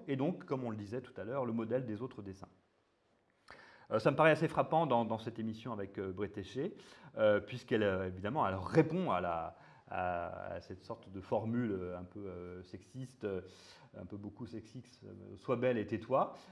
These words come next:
en représentant donc une Joconde édentée, donc évidemment, euh, le jeu sur la parole, euh, et la bouche, euh, n'est, n'est pas du tout anodin, qui ne colle pas évidemment à l'image du modèle ou de la femme objet qu'on voudrait, euh, soumettre, euh, au regard du peintre homme,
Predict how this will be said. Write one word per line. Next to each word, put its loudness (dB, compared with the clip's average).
en 0
représentant 0
donc -2
une 0
Joconde 0
édentée, 2
donc -4
évidemment, 0
euh, 0
le -6
jeu -4
sur -8
la -4
parole, 0
euh, -4
et -8
la -2
bouche, -6
euh, -6
n'est, -10
n'est -10
pas -6
du -10
tout -4
anodin, 0
qui -4
ne 6
colle 4
pas 6
évidemment 2
à 4
l'image 0
du -6
modèle 2
ou -2
de -8
la -6
femme -8
objet -6
qu'on -8
voudrait, -8
euh, -6
soumettre, -4
euh, 0
au -2
regard 0
du -8
peintre -6
homme, 4